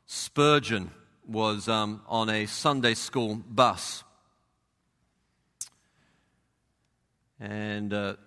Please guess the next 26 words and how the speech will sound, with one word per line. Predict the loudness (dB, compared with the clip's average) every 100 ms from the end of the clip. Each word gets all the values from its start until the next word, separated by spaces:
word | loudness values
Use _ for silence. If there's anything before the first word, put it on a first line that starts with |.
| _ _ _
Spurgeon | -14 -6 2 4 4 2 -2 -2 -8 -18 _
was, | -8 -6 -6
of | -6
course, | -4 -4 -6 -12 -16 _ _ _ _ _ _ _ _ _ _ -20 -20 _ _ _ _ -12
a | -10
figure | -2 0 4 6 4 0 -8
who | -6 -4
demanded | -2 -2 -2 -2 -2 0 -2 -4 -10 -20 -10
attention | -8 -6 -6 -4 -4 -6 -14 _
wherever | -6 -2 -2 -2 -4
he |
went, | -2 -2 -2
so | -8 -4 -2
everyone | -2 0 0
knew | 2 2 2 0
he | -6 -6
was | -6 -6
on | -8
the, | -6 -6 -8 _ -8
on | -4
the | 2
bus, | 4 4 0
sitting | -8 -6 -4 -4
at | -8
the | -8
front. | -6 -6 -10